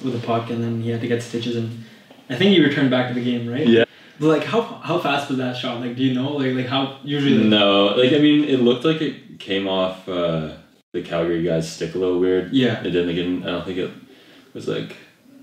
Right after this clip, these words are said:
Speaker 2: super clean, so it might have been a little, um, slower than he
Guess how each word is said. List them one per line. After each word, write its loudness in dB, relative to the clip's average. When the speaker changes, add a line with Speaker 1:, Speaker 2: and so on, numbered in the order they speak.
Speaker 2:
super -2
clean, -4
so -4
it -4
might -2
have -2
been -2
a -6
little, -6
um, -10
slower 0
than -4
he -8